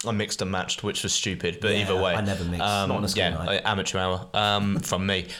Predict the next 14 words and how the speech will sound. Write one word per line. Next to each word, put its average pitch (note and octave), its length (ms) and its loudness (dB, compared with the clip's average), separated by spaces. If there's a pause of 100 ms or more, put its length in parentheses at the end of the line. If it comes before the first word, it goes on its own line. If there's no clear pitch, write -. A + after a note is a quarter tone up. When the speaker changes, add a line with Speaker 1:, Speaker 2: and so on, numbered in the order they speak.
Speaker 1:
Um, G#2+ 540 2
but F#3 80 -2
yeah, A3 220 2 (220)
like, C#3+ 280 2
we D3 160 4
were C#3+ 80 6
able C#3 140 2
to B2+ 80 -4
do C#3+ 140 2
that. - 440 -2
Positives A#2+ 360 -2
of B2 80 0
a - 20 -6
transplant. C3+ 420 0